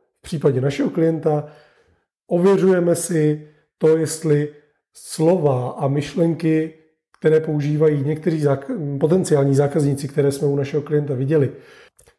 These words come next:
jsou skutečně tím obsahem, které, který používá většina lidí, které, kteří hledají podobné řešení. A pokud ano,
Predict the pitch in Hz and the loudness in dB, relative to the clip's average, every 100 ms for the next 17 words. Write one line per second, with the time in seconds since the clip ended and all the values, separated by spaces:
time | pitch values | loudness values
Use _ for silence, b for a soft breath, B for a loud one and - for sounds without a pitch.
0 | - - 170 - 170 170 175 185 185 214 | -10 0 0 2 0 0 0 -2 0 0
1 | 269 - 208 160 147 127 175 156 156 175 | -2 -2 0 2 2 0 2 4 4 2
2 | - - 185 147 175 160 165 156 147 160 | -4 -4 0 0 0 -2 0 0 2 2
3 | 156 156 208 151 143 202 139 131 160 - | 2 0 -4 -10 -14 -12 -2 0 0 2
4 | 180 151 147 143 135 160 143 147 247 202 | 2 2 2 0 -2 0 2 2 -2 -8
5 | - 147 160 147 214 180 139 156 143 147 | -4 0 2 2 4 2 2 0 0 2
6 | 143 131 135 135 135 139 B B B B | 0 0 -2 -2 -2 -4 B B B B
7 | B B 135 160 139 - 147 147 139 | B B -6 -4 -4 0 2 4 2